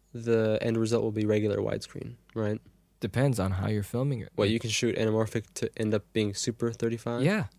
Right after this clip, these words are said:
Speaker 1: Really?
Speaker 2: Yeah.
Speaker 1: So you actually, you're actually literally filming super widescreen?
Speaker 2: I think, I think so.
Speaker 1: Hmm. I always thought it was that you film stretched.
Speaker 2: Because how else would
Speaker 1: and
Speaker 2: you
Speaker 1: you film squished, sorry, you film squished,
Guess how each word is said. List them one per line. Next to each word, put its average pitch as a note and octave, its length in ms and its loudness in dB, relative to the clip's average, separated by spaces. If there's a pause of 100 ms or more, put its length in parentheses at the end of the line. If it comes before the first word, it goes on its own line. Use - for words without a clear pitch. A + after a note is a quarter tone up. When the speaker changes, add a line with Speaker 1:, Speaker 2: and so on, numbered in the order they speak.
(560)
Speaker 1:
Really? F#3 220 4 (240)
Speaker 2:
Yeah. G3+ 240 0 (480)
Speaker 1:
So - 120 -2
you B2 60 4
actually, C3+ 260 2
you're C3 140 4
actually C3 480 0 (100)
literally C3 320 4
filming A2+ 500 0 (280)
super - 240 -4
widescreen? - 140 0
Speaker 2:
I - 40 -2
think, - 340 2
I B2 120 -2
think C3+ 240 0
so. - 180 -6 (920)
Speaker 1:
Hmm. A#3 280 0
I C3 60 4
always E3+ 220 6
thought D#3 100 6
it C#3+ 60 8
was C3 180 6
that B2+ 180 4 (440)
you C3 100 0
film C#3+ 320 4
stretched. - 540 2
Speaker 2:
Because D#3+ 220 6
how E3+ 180 8
else F3 300 6
would C#3 180 6
Speaker 1:
and C#3 80 8
Speaker 2:
you A#2+ 260 4
Speaker 1:
you C#3+ 140 0
film D#3+ 180 4
squished, C#3+ 440 2
sorry, B2+ 260 2
you B2+ 40 0
film B2 200 -2
squished, - 520 0